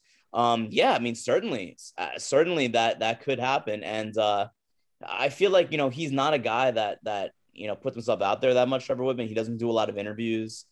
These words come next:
Um, even, you know, when I try to reach out for him sometimes for interviews, like, he, you know, he politely declines, and he does not like to be in the spotlight. But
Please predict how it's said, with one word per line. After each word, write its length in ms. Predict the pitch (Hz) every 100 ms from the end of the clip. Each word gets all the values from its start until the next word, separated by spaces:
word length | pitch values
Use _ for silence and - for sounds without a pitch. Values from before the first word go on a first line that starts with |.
| _ _ -
Um, 540 | 98 101 101 101 98 - _
even, 320 | 127 147 143
you 60 | 131
know, 100 | 120
when 140 | 117
I 80 | 113
try 160 | 127 120
to 80 | 107
reach 160 | 101
out 100 | 101
for 80 | 101
him 80 | 101
sometimes 300 | 101 101 98
for 100 | 101
interviews, 340 | 101 101 98
like, 140 | 98 95
he, 120 | 98
you 240 | 92 90
know, 120 | 92
he 320 | 90 90 90 -
politely 380 | - 110 120 110
declines, 640 | 95 95 107 104 107 107 101
and 160 | 107 _ _ _
he 100 | 139
does 160 | 135 120
not 240 | 120 123
like 180 | 120 113
to 80 | 107
be 180 | 107 110
in 80 |
the 80 | 101
spotlight. 680 | 98 - 110 110 104 95 92
But 240 | 104 101